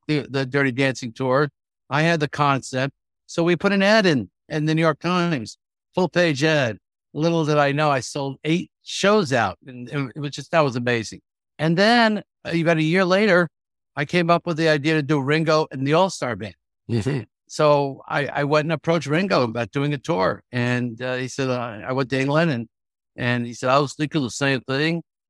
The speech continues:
Speaker 1: And the next thing you know, I'm traveling with Ringo and the All-Star Band. I'm on tour with the Beatles. He had another life-changing experience. So,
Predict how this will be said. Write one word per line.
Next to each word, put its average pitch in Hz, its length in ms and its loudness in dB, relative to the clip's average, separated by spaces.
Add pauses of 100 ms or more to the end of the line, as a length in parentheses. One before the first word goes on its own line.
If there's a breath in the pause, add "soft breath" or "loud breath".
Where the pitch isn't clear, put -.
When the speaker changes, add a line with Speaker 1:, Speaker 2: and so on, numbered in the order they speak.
(140)
Speaker 1:
And 131 220 0
the 139 60 0
next 151 240 0
thing 165 180 0
you 156 80 2
know, 156 320 4
I'm 135 160 0 (240)
traveling 160 480 2
with 143 120 0
Ringo 151 340 0
and 147 80 0
the 143 60 0
All-Star 156 460 2
Band. 131 360 0 (200)
I'm 123 140 2
on 127 140 2
tour 156 180 2
with 147 120 0
the 127 60 -4
Beatles. 151 440 0 (100)
He 175 80 -2
had 196 160 2
another 113 240 -2
life-changing 110 680 -2
experience. 95 540 -8
So, 135 300 0